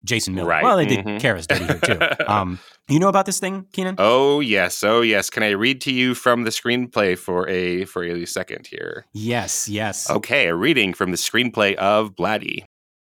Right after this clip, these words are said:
Speaker 2: Another angle. Reagan demon. "Incidentally, your mother is here with us, Karras. Do you wish to leave a message? I will see that she gets it." And Karras is suddenly dodging a projectile stream of vomit, leaping out of his chair so that only his hand and portion of his sweater are hit.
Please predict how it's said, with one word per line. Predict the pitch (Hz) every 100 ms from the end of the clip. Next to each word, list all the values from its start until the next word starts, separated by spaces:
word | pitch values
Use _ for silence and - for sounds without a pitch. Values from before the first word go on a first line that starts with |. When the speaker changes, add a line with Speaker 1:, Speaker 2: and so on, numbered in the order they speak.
| _ -
Speaker 2:
Another | 113 113 107
angle. | 107 110 95 69 - -
Reagan | 95 101 95
demon. | 90 87 85 78 - - -
"Incidentally, | 107 101 113 120 90 82 -
your | 92
mother | 110 95
is | 82 -
here | 80
with | 80 82
us, | -
Karras. | 82 80 95 - _ _ _
Do | 95
you | 87
wish | 90 -
to |
leave | 87 87
a | 85
message? | 85 - 113 - -
I | 101
will | 95
see | 104
that | 90 -
she | 82
gets | 90 - -
it." | - _ - - _
And | - 104
Karras | 120 120 117
is | 104
suddenly | - 139 151 147 139
dodging | 117 123 120 107
a | 101
projectile | 104 - 123 - 120
stream | - 127 120
of | 110
vomit, | 104 110 -
leaping | 98 113 110
out | 104 135
of | 160
his | 151
chair | - 160 107 90
so | 98
that | -
only | 104 120
his | 123 110
hand | - 117 110
and | 98
portion | 143 156 160
of |
his | 147 -
sweater | 113 95 85
are |
hit. | 92 80